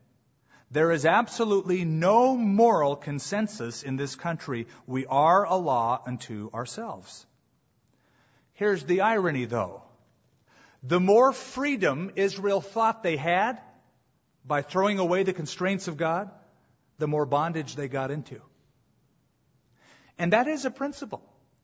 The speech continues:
The more you do as your, as you please,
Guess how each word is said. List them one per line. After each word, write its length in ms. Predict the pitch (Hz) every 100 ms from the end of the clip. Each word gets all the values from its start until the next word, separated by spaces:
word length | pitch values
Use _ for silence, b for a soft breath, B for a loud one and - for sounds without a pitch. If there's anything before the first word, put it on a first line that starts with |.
| 120
The 140 | 147
more 300 | 143 180 269
you 160 | 233 170
do 280 | 123 220 247
as 120 | 196
your, 120 | 220 - _ _ -
as 200 | 156 143
you 100 | 175
please, 600 | 180 180 135 117 131 147